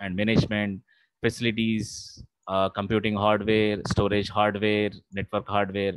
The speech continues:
and other consideration we have discussed in this topic.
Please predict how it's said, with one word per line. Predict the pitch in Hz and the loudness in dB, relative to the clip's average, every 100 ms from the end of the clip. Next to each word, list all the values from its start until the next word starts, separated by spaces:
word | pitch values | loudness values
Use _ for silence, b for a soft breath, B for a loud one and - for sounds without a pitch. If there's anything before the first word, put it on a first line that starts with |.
| 98 | -6
and | 92 | -8
other | 92 95 | -6 -6
consideration | - 90 - 85 - 185 _ _ _ _ | -8 -12 -12 -12 -12 -14 _ _ _ _
we | 92 | -8
have | 82 | -2
discussed | 85 - - 127 - | -2 -2 -4 -8 -8
in | - 90 | -12 -6
this | 143 - - - | -6 -6 -10 -10
topic. | - - - | -8 -8 -12